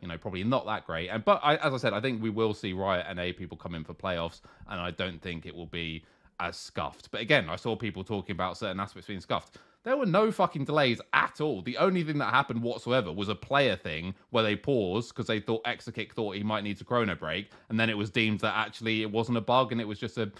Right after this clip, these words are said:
bit of a visual bad interaction or whatever, and they carried on playing. Like, so yeah, I don't know. But obviously, of course,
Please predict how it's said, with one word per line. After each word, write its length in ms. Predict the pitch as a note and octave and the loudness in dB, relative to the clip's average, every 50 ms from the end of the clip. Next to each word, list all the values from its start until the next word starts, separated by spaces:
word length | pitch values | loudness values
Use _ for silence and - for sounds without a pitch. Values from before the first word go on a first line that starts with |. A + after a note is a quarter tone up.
| - - _ | -20 -10 _
bit 120 | - A2+ | -4 -4
of 100 | F#2+ G#2+ | -4 -2
a 80 | A2+ A2 | -2 -2
visual 800 | G#2 F#2+ G2 G2+ A2 A#2+ A#2 G2+ A#2 B2 A#2 A2+ A2 A2+ A2+ - - _ _ _ | -2 -2 -8 0 2 2 2 4 2 2 2 2 2 0 -2 -4 -8 _ _ _
bad 240 | - A#2+ A#2+ A#2+ A#2+ | 4 6 6 6 6
interaction 560 | A#2+ B2 A#2+ - B2+ B2 C3 - - - - B2 | 4 0 -2 0 2 2 2 2 0 -4 -4 -2
or 40 | A#2+ | 0
whatever, 240 | B2 B2 B2+ A#2+ | 0 0 0 -2
and 100 | B2 B2+ | -2 -2
they 80 | B2+ B2+ | -2 -2
carried 300 | - C#3 B2+ C3 C3+ C3 | 4 6 6 6 6 6
on 120 | C3+ C3+ | 4 2
playing. 420 | C3+ C3+ C#3 D3 D#3+ D3+ G2+ E2+ F2 | 2 2 2 2 4 2 0 0 0
Like, 300 | F2+ F#2 F#2 F#2 F2 - - _ _ _ _ _ _ | 0 0 0 0 -2 -6 -14 _ _ _ _ _ _
so 180 | - - G#2 F#2+ | -6 -2 -2 0
yeah, 260 | F2+ F2 E2+ F2 D#2+ - _ - | 0 0 -2 -4 -4 -6 _ -6
I 80 | F#2+ | -6
don't 120 | F#2 F2+ F2 | -6 -4 -6
know. 160 | E2+ E2 E2+ E2+ _ _ - - | -6 -8 -10 -12 _ _ -20 0
But 140 | - A#2+ B2 | 0 2 4
obviously, 420 | C#3 C#3+ A#2+ B2+ B2 - - G#2 G#2 | 4 2 2 2 0 0 0 0 0
of 140 | G#2 - | 0 -2
course, 480 | - - G2 F#2 F2+ F#2 F2+ - - - | -4 -6 -4 -2 -2 -4 -4 -8 -14 -20